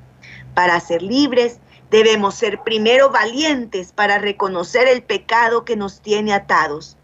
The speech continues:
Dice el dicho que solo quien conoce la enfermedad puede sanarse.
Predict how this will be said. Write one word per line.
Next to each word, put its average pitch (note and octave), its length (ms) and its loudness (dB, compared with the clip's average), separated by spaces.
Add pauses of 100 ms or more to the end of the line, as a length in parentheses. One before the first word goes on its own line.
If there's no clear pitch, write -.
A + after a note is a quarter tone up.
(440)
Dice A#3+ 300 0
el A3 160 0
dicho A#3+ 420 0
que G3+ 100 0
solo A3+ 380 2
quien G3+ 240 2
conoce G3+ 540 2
la A#3 80 4
enfermedad A3+ 720 0 (460)
puede C4+ 440 2
sanarse. G3+ 880 -6